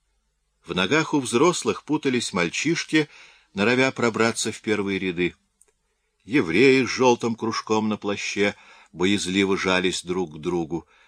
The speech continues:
Они тоже пришли посмотреть на казнь, которая на сей раз миновала их. Прекрасные дамы в подбитых мехом накидках, искательницы сильных впечатлений, льнули к своим кавалерам,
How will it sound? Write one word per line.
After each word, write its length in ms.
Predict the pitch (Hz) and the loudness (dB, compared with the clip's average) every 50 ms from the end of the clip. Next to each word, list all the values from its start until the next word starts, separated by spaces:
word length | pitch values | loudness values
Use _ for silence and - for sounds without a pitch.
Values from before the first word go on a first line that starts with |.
| _ _ _ - | _ _ _ -16
Они 220 | 71 65 67 67 | -12 -12 -12 -10
тоже 400 | - - 85 95 104 95 107 101 | -6 0 2 2 2 2 -2 -6
пришли 400 | - 101 107 95 - - 95 95 | -8 -8 -8 -8 -6 -6 -6 -6
посмотреть 640 | - - 95 - - 95 90 - - 95 92 - - | -6 -8 -10 -8 -6 -8 -8 -4 -2 -4 -4 -4 -4
на 120 | 90 85 | -8 -8
казнь, 380 | - - 92 90 87 80 87 85 | -4 -2 -2 0 0 -2 -6 -8
которая 480 | - - 85 - - 87 82 85 82 | -6 -6 -6 -4 -2 -2 -2 0 -2
на 140 | 82 82 82 | -2 -4 -6
сей 260 | - - - 85 80 | -6 -4 -2 -2 0
раз 340 | 78 80 76 76 - - - _ _ _ _ _ - | 0 -2 -2 -4 -8 -12 -14 _ _ _ _ _ -12
миновала 640 | 78 73 78 78 80 76 73 73 73 71 73 71 71 | -8 -6 -6 -4 -4 -4 -2 -2 -4 -4 -4 -4 -6
их. 460 | 73 71 69 69 69 - - - _ _ _ _ _ _ _ _ _ _ _ _ _ _ _ _ _ _ _ _ _ - | -6 -6 -8 -10 -12 -16 -20 -20 _ _ _ _ _ _ _ _ _ _ _ _ _ _ _ _ _ _ _ _ _ -8
Прекрасные 640 | - 92 - - 113 139 139 - - 143 139 135 135 | -4 -4 -2 0 2 2 2 2 0 2 2 2 4
дамы 460 | 117 127 139 143 143 143 139 135 131 _ _ | 4 4 2 2 2 0 -2 -6 -8 _ _
в 140 | _ - - | _ -12 -4
подбитых 560 | - 110 110 104 104 123 117 - 117 - - | -2 -2 -2 0 -2 -2 0 -2 -4 -4 -4
мехом 400 | - 107 110 110 104 - 110 104 | -2 0 0 0 -2 -4 -6 -4
накидках, 680 | 104 101 98 - - 104 95 - - - 92 87 - - _ - - - - - - _ _ - | -4 -4 -6 -6 -6 -8 -8 -8 -6 -8 -8 -8 -8 -18 _ -20 -20 -20 -20 -20 -20 _ _ -12
искательницы 880 | 90 90 - - - 110 104 98 - 104 98 98 95 90 - - 101 | -10 -8 -6 -2 0 0 0 0 -2 -4 -2 -2 -4 -4 -6 -8 -6
сильных 480 | 92 - - 104 98 92 92 92 - - | -6 -6 -4 -4 -2 -2 -4 -6 -6 -8
впечатлений, 800 | - - 85 - - 92 - - 87 90 87 87 85 80 76 - - - - - - - _ | -12 -12 -10 -8 -8 -8 -6 -2 0 2 2 2 0 -4 -6 -8 -14 -20 -20 -20 -20 -20 _
льнули 480 | - 98 101 104 110 120 135 135 117 110 | -6 -2 0 2 4 4 6 6 6 4
к 80 | 101 - | 2 0
своим 400 | - - 98 90 90 90 87 80 | -2 2 2 4 4 2 0 -4
кавалерам, 720 | - - 82 80 76 78 78 101 120 127 127 127 123 120 | -6 -4 -2 0 0 4 4 4 4 4 2 0 -4 -8